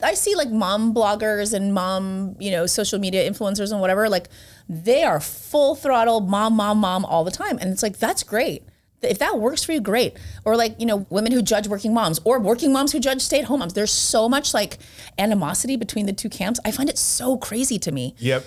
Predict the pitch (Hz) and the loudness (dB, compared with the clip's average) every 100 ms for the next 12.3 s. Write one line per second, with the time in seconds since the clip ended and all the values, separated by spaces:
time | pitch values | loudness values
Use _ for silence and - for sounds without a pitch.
0 | - 131 143 147 143 - 131 175 156 185 | -4 -4 -2 -4 -2 -2 0 0 2 2
1 | 165 190 160 160 156 143 113 160 160 151 | 2 2 4 4 2 0 -2 0 2 2
2 | 123 123 127 117 - 143 143 139 117 127 | 0 0 0 -2 0 2 4 2 0 -4
3 | - 123 123 123 117 101 - 120 120 107 | 0 0 2 2 2 0 -2 0 0 -2
4 | - 113 110 104 107 110 113 107 104 95 | -6 -2 -2 0 0 2 2 2 0 0
5 | - 107 98 98 - 113 113 110 180 147 | 0 0 0 -4 -4 -2 0 2 2 0
6 | 123 135 156 180 170 - 180 165 156 139 | 0 0 2 0 0 2 2 2 2 0
7 | - 156 156 135 127 120 123 113 101 127 | -2 0 2 0 0 0 0 0 0 0
8 | 120 120 - 110 123 120 117 127 117 113 | -2 -4 -10 -2 -2 0 -2 -2 0 0
9 | 110 104 101 - 113 107 107 110 - 269 | 0 0 -2 0 -2 -2 -2 -2 -2 -2
10 | 269 269 233 269 254 233 208 202 196 196 | 0 -2 0 -2 0 -2 -2 0 2 2
11 | 247 247 240 233 233 226 180 143 127 165 | 2 0 0 0 0 2 0 0 2 2
12 | 233 226 220 | 2 0 -4